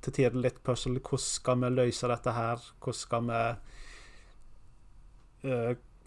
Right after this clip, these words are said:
bruke flere, og da bruker du flere forskjellige kjøretøy. Det er,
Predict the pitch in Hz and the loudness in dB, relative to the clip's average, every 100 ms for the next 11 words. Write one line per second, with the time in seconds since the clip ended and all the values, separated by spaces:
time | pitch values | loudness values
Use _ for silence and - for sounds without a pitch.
0 | 156 139 127 120 - 117 117 - - 127 | -4 0 2 2 4 6 6 2 2 6
1 | 120 135 - - - 156 160 156 143 143 | 6 4 -6 -12 0 4 4 4 4 2
2 | - 135 123 123 139 - 120 113 123 120 | 4 4 6 4 0 2 2 4 6 6
3 | 120 127 - 120 107 143 151 127 | 6 4 4 2 4 4 6 6